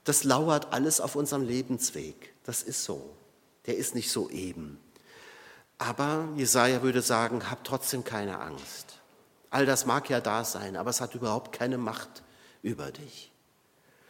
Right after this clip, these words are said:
Und wir können sagen vom Neuen Testament her,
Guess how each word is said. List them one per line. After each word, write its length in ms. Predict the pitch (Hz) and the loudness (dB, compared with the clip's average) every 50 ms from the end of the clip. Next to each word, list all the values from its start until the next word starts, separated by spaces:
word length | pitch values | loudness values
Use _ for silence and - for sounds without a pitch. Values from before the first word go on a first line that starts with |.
| - - - - - - - | -20 -20 -18 -18 -18 -12 -6
Und 140 | - - 123 | 0 6 6
wir 80 | 147 156 | 8 8
können 220 | 147 165 156 147 | 10 10 10 10
sagen 280 | 135 139 131 139 135 131 | 10 10 10 10 10 8
vom 180 | - 131 127 123 | 6 4 6 8
Neuen 200 | 127 127 127 127 | 8 8 8 6
Testament 600 | - 131 - - 127 113 107 107 117 113 - 120 | 6 2 0 2 2 2 2 2 2 0 0 0
her, 280 | 113 110 107 104 101 | 0 2 0 0 -2